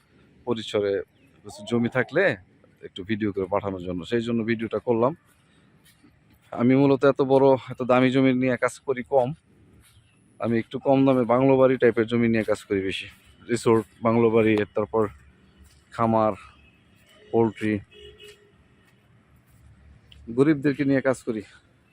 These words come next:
বড় লোকদেরকে নিয়ে একটু কমই করি। তাই কয়েকজনের রিকোয়েস্টে ভিডিওটা করলাম।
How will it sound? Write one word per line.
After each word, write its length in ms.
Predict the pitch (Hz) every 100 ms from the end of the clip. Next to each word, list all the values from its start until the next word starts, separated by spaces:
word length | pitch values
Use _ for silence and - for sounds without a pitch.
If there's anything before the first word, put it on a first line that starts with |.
| _ _ _ _ _ _ _ _
বড় 160 | 113 120 160
লোকদেরকে 400 | 151 - 135 -
নিয়ে 100 | 151
একটু 200 | - 147
কমই 320 | 135 135 127
করি। 280 | 123 131 120 143 _ _ _ _ _ - _ _ _ _ _ _ _ - _ _ _ - -
তাই 140 | 107
কয়েকজনের 480 | 120 113 113 117 113
রিকোয়েস্টে 480 | 117 127 107 - 104
ভিডিওটা 340 | 107 104 101
করলাম। 360 | 98 98 101